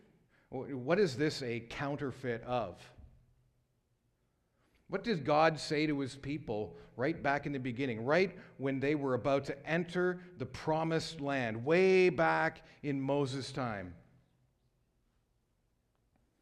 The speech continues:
Moses wrote in Deuteronomy six, "Hear, O Israel, the Lord your God, the Lord is one."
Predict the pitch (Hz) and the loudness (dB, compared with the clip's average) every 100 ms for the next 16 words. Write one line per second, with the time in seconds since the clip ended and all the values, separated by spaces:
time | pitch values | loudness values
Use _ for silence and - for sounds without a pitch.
0 | - 147 147 143 151 143 123 135 139 135 | -4 -2 -2 -2 0 0 0 -2 -2 -2
1 | 131 131 127 131 120 - - - _ _ | -2 -4 -4 -6 -6 -10 -20 -20 _ _
2 | - - 160 180 185 - 151 151 143 127 | -20 -6 2 4 4 2 0 0 -2 -2
3 | 123 107 101 117 127 - - - - - | -4 -4 -4 -4 -8 -16 -20 -20 -14 -8
4 | 113 123 143 143 147 147 120 113 110 110 | -4 -2 0 0 0 0 -2 0 0 -2
5 | 113 113 110 110 101 131 123 98 | -4 -2 -2 -4 -6 -6 -6 -6